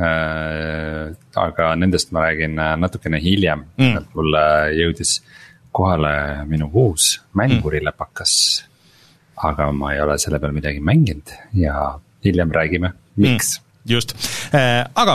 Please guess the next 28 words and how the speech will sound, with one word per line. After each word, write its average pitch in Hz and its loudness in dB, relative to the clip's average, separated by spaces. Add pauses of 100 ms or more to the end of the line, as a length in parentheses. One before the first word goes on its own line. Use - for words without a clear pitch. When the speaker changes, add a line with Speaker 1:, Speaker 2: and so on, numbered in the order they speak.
(140)
Speaker 2:
teeme - 2
selle 156 4
kohustusliku 135 4
osa 147 4
siis 113 0
siia 147 4
algusesse 123 2
ära, 156 4 (100)
ehk 165 2
siis, 135 4
äh, 110 4
meid 151 4
leiab 139 4
igalt 147 4
poolt 156 4
internetist, 127 4
äh, 104 4
SoundCloud, 131 2
Spotify, 123 2
Instagram, 117 6
äh, 113 0
YouTube, 123 4
Facebook, 127 2
kõik 127 2
kohad 120 2
oleme 117 6
olemas, 135 4
igal 127 4